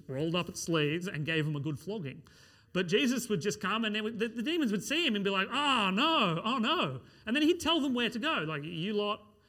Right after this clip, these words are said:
how many of you? A couple of thousand, all right, get out of here, into the pigs." Uh, and off they went. Off they went. Uh, it says, we read this in Mark chapter one, verse twenty-six. It says, "And when the unclean spirits had torn him,"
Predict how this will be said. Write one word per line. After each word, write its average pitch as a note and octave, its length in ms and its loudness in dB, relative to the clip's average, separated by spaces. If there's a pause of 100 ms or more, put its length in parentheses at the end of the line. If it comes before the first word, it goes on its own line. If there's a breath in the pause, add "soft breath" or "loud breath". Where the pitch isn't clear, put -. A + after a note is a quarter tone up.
how F#3+ 60 -6
many G3+ 120 -4
of G#3 140 -2
you? F3+ 140 -4
A F#3 80 -6
couple F#3 240 -10
of D3+ 40 -12
thousand, F3 380 -6
all D3+ 60 -6
right, E3+ 200 -8
get E3+ 120 -6
out F3 160 -2
of D3+ 60 0
here, F3+ 160 -2
into F3+ 120 -4
the D3 80 -8
pigs." G#3+ 420 -4 (420 soft breath)
Uh, C#3 500 2
and F3+ 160 4
off G#3+ 280 -2
they G3+ 200 0
went. B3 340 -4 (180)
Off F3+ 220 -4
they F3 160 0
went. A3 380 -2 (680 loud breath)
Uh, D#3 400 4
it A3 160 6
says, C#4+ 280 4
we C#4 120 4
read D4 140 6
this C#4 160 2
in C4+ 100 4
Mark A#3+ 320 4
chapter A#3+ 240 -2
one, A#3 240 2
verse F#3+ 140 0
twenty-six. A#3+ 480 -2
It F3+ 80 -4
says, A3+ 220 2
"And A3+ 100 0
when E4+ 160 0
the E4 100 2
unclean C4 480 2
spirits C4 400 2
had F#3 200 -6
torn D4 320 -2
him," D3+ 260 -6